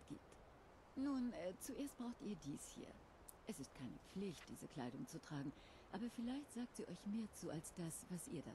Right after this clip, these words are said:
tragt. Ich führe euch kurz herum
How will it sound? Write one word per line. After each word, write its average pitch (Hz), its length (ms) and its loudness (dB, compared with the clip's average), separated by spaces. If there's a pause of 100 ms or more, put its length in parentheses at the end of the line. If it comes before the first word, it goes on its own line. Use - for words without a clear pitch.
(120)
tragt. - 280 -10 (680)
Ich 247 140 4
führe 262 260 4
euch - 180 4
kurz - 260 0
herum 151 320 4